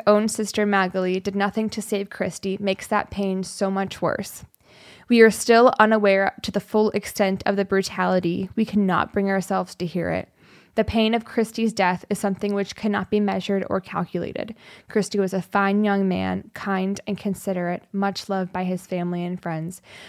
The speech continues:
We saw that he was becoming a man. We hoped that he would work with me in my carpentry business and one day take over. Christy was also a role model to his siblings. The children are often quiet and alone in their rooms. We try to stay strong for them, and Jacqueline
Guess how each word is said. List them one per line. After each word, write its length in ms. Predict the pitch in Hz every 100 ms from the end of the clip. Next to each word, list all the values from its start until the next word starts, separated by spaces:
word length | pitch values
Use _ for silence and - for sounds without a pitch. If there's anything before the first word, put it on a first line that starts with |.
| -
We 80 | 226
saw 220 | 226 214
that 140 | 208
he 100 | 214
was 120 | 208 208
becoming 480 | 214 - 190 190
a 60 | 190
man. 480 | 180 170 180 185 185 -
We 80 |
hoped 300 | 196 196 190
that 100 | 202
he 100 | 208
would 140 | 196 190
work 260 | 196 190
with 200 | 196 180
me 100 | 196
in 100 | 190
my 120 | 190 185
carpentry 580 | - 196 - 190 196
business 480 | 185 185 175 190 180 -
and 160 | 190
one 160 | 185 185
day 120 | 190
take 280 | 180 190 -
over. 360 | 175 180 202 202 _ - - - -
Christy 340 | - 226 240
was 140 | 220 208 -
also 300 | 202 - 214
a 160 | 196
role 240 | 196 196 196
model 320 | 190 190 196
to 180 | - 202
his 160 | 196
siblings. 720 | - 190 180 - 53 226 - -
The 100 | 208
children 560 | 202 - 214 208 208 208
are 160 | 208 202
often 460 | - 185 - 196 202
quiet 600 | - 175 180 196 214 - -
and 240 | 190 185 -
alone 420 | 185 180 180 180
in 220 | - 180
their 180 | 175 170
rooms. 560 | 160 160 160 190 - - _ _ - - 208
We 100 | 214
try 240 | - 208 202
to 100 | 202
stay 300 | - 190 190
strong 400 | - 196 185 190
for 140 | 190
them, 320 | 180 185 175 -
and 160 | 190
Jacqueline 560 | 185 170 170 180 170